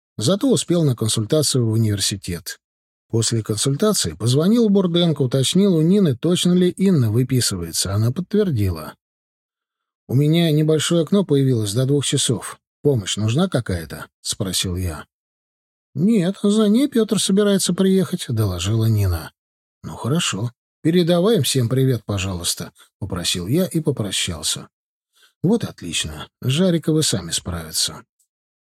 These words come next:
Комитет партийного контроля при Ц К К П С С. Владимир Лазаревич вернулся с совещания и немедленно позвонил Воронцову в комиссию по промышленности.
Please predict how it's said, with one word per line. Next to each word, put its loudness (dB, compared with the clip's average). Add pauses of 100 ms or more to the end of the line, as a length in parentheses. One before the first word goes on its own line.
(840)
Комитет -4
партийного 0
контроля -2
при 0
Ц -4
К -2
К -6
П -4
С -4
С. -8 (760)
Владимир 0
Лазаревич 0
вернулся 2
с -2
совещания -2 (120)
и 2
немедленно 4
позвонил 2
Воронцову 0
в -14
комиссию -2
по 0
промышленности. -2